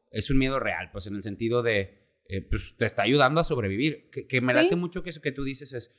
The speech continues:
Speaker 1: que el miedo en cierto punto también te ayuda. Ahora, hay otro miedo que generamos a partir de creencias y a partir de experiencias probablemente no positivas que nos han pasado. Le digo, un miedo bien básico, el miedo a hablar en público. O sea, ese tipo de miedo es,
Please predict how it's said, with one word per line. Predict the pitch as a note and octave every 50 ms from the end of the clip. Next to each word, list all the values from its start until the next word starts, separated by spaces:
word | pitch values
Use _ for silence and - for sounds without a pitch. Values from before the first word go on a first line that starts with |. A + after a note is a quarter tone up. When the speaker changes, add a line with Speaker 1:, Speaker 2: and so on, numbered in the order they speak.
| _ _ - - -
Speaker 1:
que | B2+
el | A2+
miedo | C3 E3 G#3
en | G3+
cierto | - F#3 E3+ D#3+ E3+ D#3+
punto | - D#3+ D#3+ E3 E3
también | - B2 A2+ A2 A2+ A#2 A2
te | A#2
ayuda. | G2+ G2+ B2 D3 C#3+ A#2 G2+ - _ _ - _ -
Ahora, | - G#2+ G#2 - -
hay | - B2 B2+ B2+ D3
otro | D3 D3+ - F3 E3
miedo | E3 D#3 D3 C#3 D3+ D3 -
que | D#3 D3+
generamos | - C#3 C3 B2+ B2 A#2+ A2 A2 A#2 B2 - -
a | A#2+ -
partir | - G#2 G2 - - G#2+ G2+ G#2+
de | A#2 A2+
creencias | - B2+ A2 G#2 G2+ G#2 G#2+ G#2 G#2 - A2+ G#2+
y | A2
a | G#2+ -
partir | - G2+ F#2 - G#2 F#2+
de | G2+ A#2
experiencias | A2 - - - B2+ B2 B2 A#2+ A#2 A2+ A#2 A#2+ A#2 -
probablemente | - G#2 G2 F#2+ F#2+ F#2 G2+ G#2+ A2+ A2+ G#2+ G#2+ - A#2
no | A2 G#2 F#2+
positivas | - - - B2+ B2 A#2+ C3+ C3 A#2 A#2 - - _ _ _ _ _
que | - B2+ A#2
nos | G#2+ G2+ A2
han | G2 F#2+
pasado. | - A2 - D#3+ F3 F3+ D#3+ D3
Le | B2 A#2 G#2+
digo, | G#2+ G#2 G#2 - - _ -
un | A2 A2 A#2 A#2+ B2+
miedo | C3+ C3 B2+ C3+ C#3
bien | C3+ C3 C#3
básico, | E3+ G#3 G#3 G#3 - _ _ _ _ _ - _ _ _ _ _
el | D3+ D#3
miedo | E3 F3+ F#3+
a | G3
hablar | F#3+ G3 G3
en | G3+ G3+
público. | - - C4 C#4 C4 B3+ - C3+
O | B2+ - _ _ _ _ _ _ _ _ _ _ _ _ _ _ _ -
sea, | - D3
ese | D3 G#3 G3+
tipo | - A#3+ - A#3
de | A3+ A3
miedo | G#3+ G#3 F#3+
es, | F3 - -